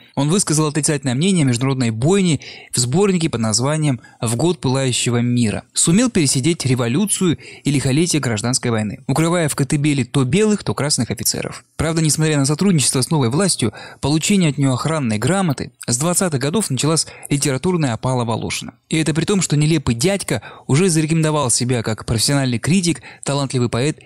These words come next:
и художник-акварелист. Почти все его акварели были посвящены Крыму, но это не тот Крым, который может снять любой фотографический аппарат. Это какой-то идеализированный синтетический Крым, элементы которого он находил вокруг себя. Так писал историк искусства Александр Бенуа.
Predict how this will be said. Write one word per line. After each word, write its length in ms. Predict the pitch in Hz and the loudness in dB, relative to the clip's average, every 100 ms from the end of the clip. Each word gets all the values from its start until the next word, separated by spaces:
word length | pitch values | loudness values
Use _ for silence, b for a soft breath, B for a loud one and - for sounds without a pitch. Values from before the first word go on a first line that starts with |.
| - | -4
и 60 | |
художник-акварелист. 1300 | 165 143 123 117 123 - 127 - 117 123 101 - - _ _ | -2 0 0 0 -2 -2 -6 -2 0 0 0 -2 -6 _ _
Почти 300 | - 120 - | -4 -2 0
все 180 | 143 180 | 2 2
его 140 | 156 135 | 2 0
акварели 500 | - 143 196 190 135 | -2 0 2 2 2
были 180 | 143 | 0
посвящены 460 | 143 113 - - 135 | 0 0 -2 0 0
Крыму, 480 | 131 143 143 117 95 B B B | 2 2 4 2 -2 B B B
но 120 | 147 | 2
это 140 | 175 | 2
не 140 | 165 160 | 2 2
тот 180 | 220 220 | 0 0
Крым, 440 | - 165 151 101 B B | 2 2 2 0 B B
который 320 | - 131 139 | -6 0 0
может 260 | 139 135 123 | 2 0 0
снять 360 | - 147 143 - B | 0 0 -2 -6 B
любой 320 | 131 135 196 | 0 2 2
фотографический 580 | 165 120 123 135 - - | 0 0 -2 -2 -4 -2
аппарат. 380 | 123 139 113 - B B | -2 -2 -4 -6 B B
Это 160 | 139 135 | -4 -2
какой-то 380 | 131 143 131 127 | -2 -2 -2 -4
идеализированный 920 | - 151 127 120 113 160 170 135 110 B B | -4 -2 2 2 2 2 2 0 -2 B B
синтетический 720 | - 165 147 143 151 - 151 | -2 0 0 -2 -2 -2 -2
Крым, 320 | - 143 110 - B B | 0 0 0 -4 B B
элементы 320 | 123 131 120 | 0 0 0
которого 320 | 120 147 160 | -2 -2 0
он 100 | 123 | 0
находил 320 | 120 113 117 | 0 -2 0
вокруг 300 | 123 110 117 | 0 -2 -2
себя. 340 | - 123 107 92 _ - | -2 0 -2 -4 _ -8
Так 120 | 120 | -4
писал 260 | 117 123 117 | -2 0 0
историк 260 | - 135 131 | 0 0 0
искусства 440 | - - - 147 B B | 0 0 0 -2 B B
Александр 480 | 120 110 135 120 113 | -4 -2 -2 -2 -2
Бенуа. 420 | 117 117 107 | 0 0 -2